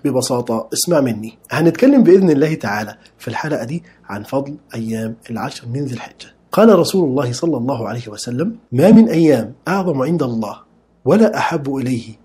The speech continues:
العمل فيهن من هذه الأيام العشر"، يعني العشر من ذي الحجة، "فأكثروا فيهن من التهليل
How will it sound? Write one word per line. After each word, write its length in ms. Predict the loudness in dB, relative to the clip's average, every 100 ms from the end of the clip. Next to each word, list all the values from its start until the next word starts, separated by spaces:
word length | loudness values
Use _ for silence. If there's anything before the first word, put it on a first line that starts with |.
| _ -8
العمل 340 | -4 -2 -4
فيهن 420 | -6 -8 -6 -6 -8 _ -4
من 140 | -2
هذه 300 | 2 2 2
الأيام 400 | -4 -4 -2 -2
العشر"، 420 | -2 -6 -12 -18 _ _ _ _ _
يعني 360 | -2 0 -2 -6 _ _ _ -8
العشر 300 | -8 -8 -12
من 60 |
ذي 60 | -12
الحجة، 200 | -14 -20 -10
"فأكثروا 480 | -8 -8 0 2 2
فيهن 580 | 0 -6 -4 -2 -4 -6 _ _ _ _
من 140 | -2 -2
التهليل 760 | -4 -8 -8 -4 -4 -2 -4